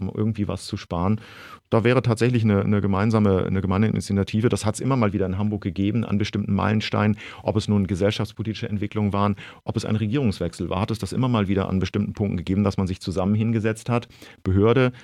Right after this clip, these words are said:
oder die öffentlich Verantwortlichen und die Suchthilfeträger und gemeinsam überlegt hat, was sind die Herausforderungen der Zukunft, mit welchen Ressourcen, mit welchen Konzepten wollen wir diesen Herausforderungen begegnen. Und dann gibt's immer noch einen kleinen Prozentsatz von unvorhergesehenen Sachen, die man auch irgendwie mit einkalkulieren muss. Das wäre eigentlich das, was jetzt erforderlich wäre.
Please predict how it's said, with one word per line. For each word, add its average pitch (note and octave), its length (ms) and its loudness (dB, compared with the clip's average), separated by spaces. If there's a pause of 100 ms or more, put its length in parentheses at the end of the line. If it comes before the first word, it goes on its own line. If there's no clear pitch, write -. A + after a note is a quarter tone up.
(140)
oder F2 180 -6
die D#2 160 -4
öffentlich G#2+ 320 0
Verantwortlichen G2+ 640 0
und F#2 140 -2
die - 20 0
Suchthilfeträger F#2+ 640 -2
und F2+ 100 -4
gemeinsam F#2+ 420 -2
überlegt F2+ 360 -4
hat, F#2+ 140 -2 (280)
was - 140 0
sind G2+ 140 0
die G#2 80 0
Herausforderungen F#2+ 560 0
der E2 100 -6
Zukunft, C3+ 480 -4 (240)
mit E2+ 140 -4
welchen G#2+ 260 0
Ressourcen, G2 460 -4
mit E2+ 160 -6
welchen G2 200 -2
Konzepten F#2 560 -4 (240)
wollen F#2+ 160 2
wir F2 60 -2
diesen F#2+ 220 -2
Herausforderungen F2 640 -2
begegnen. G2 420 -4
Und F2+ 140 -4
dann F2+ 60 0
gibt's F2 140 -4
immer G#2 120 2
noch G2 80 2
einen F#2 80 -2
kleinen F#2 240 -6
Prozentsatz F2+ 480 -6
von F2 120 -8
unvorhergesehenen A2+ 840 0
Sachen, G#2+ 320 0 (280)
die G2 80 2
man F#2+ 140 4
auch - 160 0
irgendwie D2+ 240 -4
mit D#2 120 -2
einkalkulieren C#2+ 640 -6
muss. - 160 -12
Das G#2 200 -2
wäre F#2 220 2
eigentlich D2+ 260 -6
das, - 220 -8
was - 160 -6
jetzt - 260 -6
erforderlich D#2 540 -8
wäre. - 240 -10